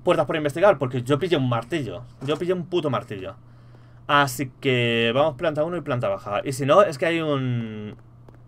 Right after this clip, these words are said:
un este paralelo que no he logrado identificar y, y fui a otro sitio paralelo tochungo. Ah, y no tengo ni puta idea.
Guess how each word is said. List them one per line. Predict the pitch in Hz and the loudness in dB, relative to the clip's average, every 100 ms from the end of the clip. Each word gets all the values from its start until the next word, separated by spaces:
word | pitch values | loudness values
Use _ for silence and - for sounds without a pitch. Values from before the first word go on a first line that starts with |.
| - - - | -20 -20 -12
un | 147 143 | -6 -2
este | 151 170 | -2 -2
paralelo | 139 139 123 131 165 190 | 4 6 6 4 2 2
que | 151 | 0
no | 123 123 | -2 0
he | |
logrado | 117 110 107 101 98 101 | 0 -2 0 0 0 0
identificar | 104 107 104 120 107 127 160 | -2 -8 -12 -14 -4 0 0
y, | 127 101 98 98 | 0 -4 -4 -6
y | 117 | -6
fui | 123 127 | -4 0
a | 117 | 2
otro | 113 113 120 | 2 -2 -6
sitio | 135 117 | -8 -6
paralelo | 117 110 107 110 110 | -2 -2 -2 -4 -6
tochungo. | 123 151 170 196 214 - - - - - - - - | -8 -8 -4 -2 -2 -4 -20 -20 -20 -20 -20 -20 0
Ah, | 143 131 120 113 107 107 107 107 107 | 6 8 8 6 4 4 2 0 -2
y | 120 110 | -6 -6
no | 110 123 | -6 -6
tengo | 120 107 | -6 -8
ni | 104 | -10
puta | - 113 104 | -8 -8 -8
idea. | 98 95 | -10 -10